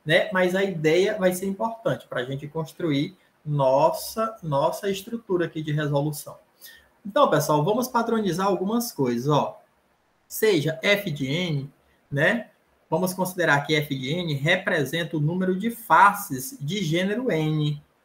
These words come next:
Como assim? Não, o que a gente tá colocando aqui, pessoal, é o seguinte, olha, se f índice três, se eu tenho f índice três, significa as faces que contêm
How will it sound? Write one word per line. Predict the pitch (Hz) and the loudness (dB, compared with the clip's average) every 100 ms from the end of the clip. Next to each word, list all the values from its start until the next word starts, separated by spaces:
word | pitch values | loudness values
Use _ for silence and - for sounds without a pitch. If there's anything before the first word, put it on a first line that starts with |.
| _ - | _ 2
Como | 226 | 4
assim? | 254 240 208 | 4 2 0
Não, | 151 131 | 0 -2
o | - | -4
que | 151 | -2
a | |
gente | 139 202 | 0 0
tá | - 247 | 0 -2
colocando | 226 175 170 156 127 | 2 0 0 -2 -2
aqui, | 117 - 220 240 | -6 -4 -2 -2
pessoal, | 131 - 131 | -4 -2 -4
é | |
o | 131 | -2
seguinte, | - 269 151 120 117 147 | -4 -4 -4 -6 -2 -2
olha, | 120 117 - _ _ _ | -2 -4 -12 _ _ _
se | - - 269 226 | -10 -4 0 2
f | 151 131 - - - - 123 120 - _ _ _ - | 4 2 -2 -12 -18 -10 -8 -8 -12 _ _ _ -8
índice | 175 151 147 131 | -4 -4 -6 -10
três, | - 156 196 190 143 | -2 2 4 4 2
se | - | -4
eu | 185 | -2
tenho | 160 139 | -2 0
f | 156 214 190 | 0 0 -2
índice | 147 - | -6 -10
três, | - 156 185 190 135 - _ - _ | -6 -2 0 0 -4 -12 _ -20 _
significa | - 175 185 185 170 - 190 208 233 - | -2 -2 0 0 -2 0 0 0 -4 -6
as | 185 165 151 - - | 0 0 -2 -10 -4
faces | 127 131 175 185 208 185 | 2 4 4 0 -6 -8
que | - 190 | -6 -8
contêm | 190 160 - _ 123 120 127 147 196 240 | -6 -6 -8 _ -6 -4 -2 -2 0 -2